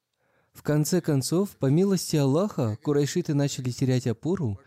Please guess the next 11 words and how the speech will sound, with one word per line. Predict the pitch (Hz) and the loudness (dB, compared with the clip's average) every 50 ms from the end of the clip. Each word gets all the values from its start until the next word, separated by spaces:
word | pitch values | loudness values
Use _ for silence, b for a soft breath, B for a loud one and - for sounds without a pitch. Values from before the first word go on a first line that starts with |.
| b b b b b | b b b b b
и | 151 143 | -4 -4
признаки | 127 - 180 202 185 196 180 170 - - 175 165 156 - - | -2 0 0 0 2 2 0 0 0 0 0 0 0 0 -2
замешательства | 156 131 151 147 147 143 - 165 160 160 - 151 - - - 139 | -2 0 2 2 2 0 0 0 -2 -2 -2 -4 -6 -2 -2 0
и | 135 131 | 2 2
неразберихи | 127 131 135 127 123 110 113 120 117 120 151 180 - - 135 | 2 2 2 2 0 -2 0 0 0 0 0 -2 -4 -2 -2
начали | 120 127 135 131 - 143 127 127 123 | 0 0 0 0 -2 -2 -2 -2 -2
преобладать | - - 131 123 117 120 120 113 110 131 143 156 147 - | -2 0 0 0 0 0 -2 -2 0 -2 -2 -2 -4 -8
во | - 131 135 120 | -6 -2 -2 -2
всей | - - - 143 135 127 | -2 -2 0 2 2 2
их | 120 - 131 | 2 0 0
армии. | 120 120 117 113 104 104 101 98 95 95 | 0 2 2 0 0 0 -2 -2 -4 -6